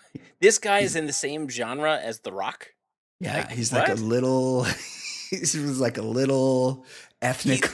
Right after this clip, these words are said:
Speaker 2: <laughs> looking dude.
Speaker 1: Yeah, he
Speaker 2: Yeah.
Speaker 1: looks like Doctor Nick Rivera from The Simpsons. We were just
Speaker 2: Yeah.
Speaker 1: talking about him with the wispy mustache.
Speaker 2: Totally.
Speaker 1: <laughs> All
Speaker 2: Uh,
Speaker 1: right, let's go to the next one. We're gonna go
Speaker 2: yeah,
Speaker 1: to
Speaker 2: what
Speaker 1: the
Speaker 2: else?
Speaker 1: N F L. Minnesota Vikings just hired a recent high school graduate,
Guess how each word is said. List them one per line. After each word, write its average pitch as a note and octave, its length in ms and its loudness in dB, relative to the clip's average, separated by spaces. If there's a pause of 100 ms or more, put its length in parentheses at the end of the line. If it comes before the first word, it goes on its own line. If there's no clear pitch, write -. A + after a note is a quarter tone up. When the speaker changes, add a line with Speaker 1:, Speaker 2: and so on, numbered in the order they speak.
Speaker 2:
<laughs> - 120 -12
looking D3 320 4
dude. C3+ 180 2
Speaker 1:
Yeah, C#3+ 200 6
he C#3+ 220 4
Speaker 2:
Yeah. C4+ 80 4
Speaker 1:
looks B3+ 260 6
like F#3+ 280 6
Doctor E3 380 6
Nick E3+ 260 2
Rivera D3+ 520 4
from C#3+ 180 -4
The C3+ 60 -2
Simpsons. B2 560 -4
We C3 80 -2
were C#3 60 0
just C3+ 180 2
Speaker 2:
Yeah. C3 80 4
Speaker 1:
talking - 180 2
about A2 160 -4
him G2 120 -10
with A2 100 -8
the A#2+ 60 -2
wispy C3 340 0
mustache. B2+ 640 -6 (520)
Speaker 2:
Totally. A#2+ 500 0 (240)
Speaker 1:
<laughs> - 200 -16
All - 60 -4 (100)
Speaker 2:
Uh, - 320 -4 (560)
Speaker 1:
right, A2+ 220 6
let's C3+ 140 -2
go F3 140 6
to D#3 80 4
the C#3+ 100 4
next C3+ 260 0
one. A#2 100 -2
We're A#2 120 -2
gonna B2 160 2
go A#2 260 4
Speaker 2:
yeah, A#2 60 2
Speaker 1:
to A2+ 80 0
Speaker 2:
what B2 80 0
Speaker 1:
the B2+ 80 0
Speaker 2:
else? - 20 2
Speaker 1:
N B2 80 4
F A2+ 160 2
L. F#2 240 -4 (1200)
Minnesota E3+ 440 6
Vikings C#3+ 520 2
just D3 240 0
hired D3 460 2
a A2+ 100 -4
recent B2+ 460 -6
high D3 160 0
school C3 280 -4
graduate, A#2 520 0